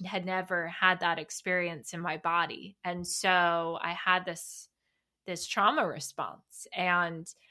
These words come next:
it was, I would say, I don't know <laughs> if I exper-, I feel embarrassment. I do. I don't wanna say I don't ex-, experience embarrassment. I will say that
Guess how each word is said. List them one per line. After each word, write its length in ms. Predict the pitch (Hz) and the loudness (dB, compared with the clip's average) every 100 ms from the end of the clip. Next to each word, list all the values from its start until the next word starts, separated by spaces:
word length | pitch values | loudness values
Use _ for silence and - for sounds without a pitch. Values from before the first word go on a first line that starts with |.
| _ _ _ _ _ - | _ _ _ _ _ 4
it 160 | 220 | 4
was, 600 | 277 311 262 - - - - - | 4 0 0 -6 -8 -10 -12 8
I 160 | 220 247 | 10 10
would 220 | 311 285 | 8 -2
say, 960 | - - 240 226 220 208 202 196 - _ _ _ _ _ - | 0 10 12 12 12 10 6 2 -4 _ _ _ _ _ 4
I 160 | 226 311 | 8 10
don't 240 | 381 269 | 8 6
know 260 | 247 262 330 | 8 8 8
<laughs> 20 | |
if 140 | 320 | 8
I 200 | 302 247 | 8 8
exper-, 500 | 220 214 - - 240 | 6 2 -6 2 4
I 200 | - 240 | 8 6
feel 360 | 254 - 302 381 427 | 6 2 4 4 2
embarrassment. 720 | 294 190 175 180 - 202 196 | 4 6 6 2 -2 -4 -2
I 160 | 196 190 | 0 0
do. 320 | 180 180 196 | 0 2 6
I 80 | 214 | 6
don't 140 | 220 | 4
wanna 180 | 220 202 | 2 0
say 220 | - 196 | 6 6
I 60 | 185 | 6
don't 340 | 196 190 - | 2 0 -2
ex-, 160 | 190 - 170 - - | -10 -14 -16 -14 -10
experience 540 | 208 - 208 196 190 185 | -8 -4 0 0 0 -4
embarrassment. 560 | 170 185 196 - 180 - - - | 0 2 2 -2 -6 -8 -20 -6
I 140 | - 220 | 4 6
will 320 | 214 247 269 | 6 4 4
say 500 | 262 - 208 202 196 | 2 6 8 10 8
that 440 | 190 185 180 175 | 8 8 8 6